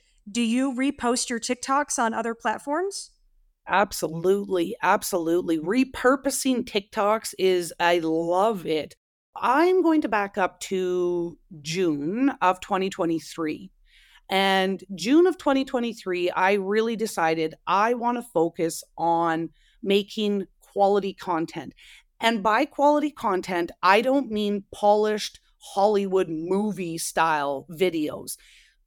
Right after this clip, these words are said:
Speaker 2: It's still just goofy me with bad hair and no makeup running around my store, flapping my face about whatever I'm talking about.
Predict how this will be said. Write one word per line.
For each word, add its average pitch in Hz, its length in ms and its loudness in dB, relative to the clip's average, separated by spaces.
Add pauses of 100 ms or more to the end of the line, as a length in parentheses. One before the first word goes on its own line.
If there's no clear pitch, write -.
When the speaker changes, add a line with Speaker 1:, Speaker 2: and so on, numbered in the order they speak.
Speaker 2:
It's 214 280 4
still 269 400 2
just 220 400 -2
goofy 254 380 -2
me 226 260 -2
with 185 260 0
bad 214 300 2
hair 202 380 0
and 147 120 -2
no 202 220 0
makeup 190 540 0
running 202 340 -2
around 247 340 0
my 233 140 -4
store, 185 460 0
flapping 185 420 -2
my 220 160 0
face 180 400 -4
about 170 380 0
whatever 175 480 0
I'm 170 160 -2
talking 175 380 0
about. 151 280 -4